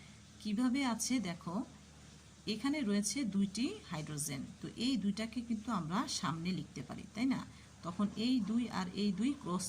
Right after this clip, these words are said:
যায়, ফলে এখানে একটা মাত্র হাইড্রোজেন আছে। আর একটা হাইড্রোজেন একটা ইলেকট্রনই ত্যাগ করতে পারবে, একটা ইলেকট্রন ত্যাগ করে একটা হাইড্রোজেন আয়ন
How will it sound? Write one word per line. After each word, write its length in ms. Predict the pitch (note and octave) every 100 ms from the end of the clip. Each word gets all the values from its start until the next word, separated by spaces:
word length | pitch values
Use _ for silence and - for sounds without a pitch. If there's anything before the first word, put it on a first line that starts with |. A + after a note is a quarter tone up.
| C#3+
যায়, 160 | - - -
ফলে 220 | D#3+ F#3 G#3
এখানে 240 | F3+ F#3 A#3 F#3
একটা 180 | - F#3 F3+
মাত্র 200 | F3+ F#3+ C#4+ G#4 - - -
হাইড্রোজেন 480 | D#3 D#3 D#3+ D#3+ B3 - - -
আছে। 240 | - - - - - - - - - - -
আর 80 | D#3 -
একটা 220 | G#3 - A3+
হাইড্রোজেন 480 | F#3+ F3+ G3 G3+ C#4 F#4 - F3+
একটা 180 | - G3+ -
ইলেকট্রনই 480 | G3 G3+ - A#3+ G4 A#4 - - -
ত্যাগ 160 | F3+ F3+ -
করতে 240 | A3 - B3
পারবে, 240 | A#3+ A3 D#4+ - F3+
একটা 180 | - F#3
ইলেকট্রন 340 | E3 E3+ F3+ F3 -
ত্যাগ 140 | D#3+ -
করে 160 | F3+ B3+ -
একটা 180 | D3+ - D3+
হাইড্রোজেন 420 | D3 D#3+ D3+ G#3+ A3+ -
আয়ন 220 | E3+ G#3+